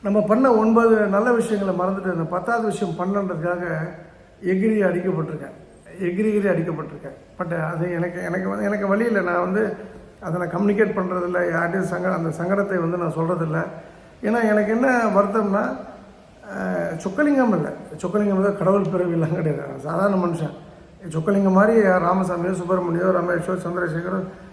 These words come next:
யார் இருந்தாலும் அவங்களு-, அவங்க என் இடத்துல அவங்க இருந்து உங்களுக்கு ஒரு விஷயம் பண்ணல, மிச்சம் ஒன்பது விஷயம் பண்ண இடத்துல, அஹ், இந்த விஷயத்துக்காக நீங்க அவங்களோட வந்து முறைக்கிறீங்க, சண்டை போடுறீங்க, ஒதுக்கி வைக்கிறீங்கன்னா, அஹ்,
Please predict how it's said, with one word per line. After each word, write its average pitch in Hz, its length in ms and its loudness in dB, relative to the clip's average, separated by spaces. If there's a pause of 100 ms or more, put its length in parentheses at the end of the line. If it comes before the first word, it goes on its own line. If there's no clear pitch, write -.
(100)
யார் 190 320 4
இருந்தாலும் 185 580 2 (880)
அவங்களு-, 220 500 4
அவங்க 214 420 6
என் 208 320 6
இடத்துல 220 160 0
அவங்க 196 300 0
இருந்து 202 440 -2 (100)
உங்களுக்கு 185 300 -2
ஒரு 180 120 0
விஷயம் 180 320 -2
பண்ணல, 180 320 0
மிச்சம் 175 220 -4
ஒன்பது 175 180 -2
விஷயம் 175 240 -4
பண்ண 170 220 -4
இடத்துல, 160 320 -4 (680)
அஹ், 196 140 -8
இந்த 190 240 2
விஷயத்துக்காக 208 460 2
நீங்க 202 220 2
அவங்களோட 170 260 0
வந்து 180 220 -2 (880)
முறைக்கிறீங்க, 175 460 2
சண்டை 175 300 -2
போடுறீங்க, 170 540 -4
ஒதுக்கி 190 240 0
வைக்கிறீங்கன்னா, 151 520 -4 (800)
அஹ், 160 380 -6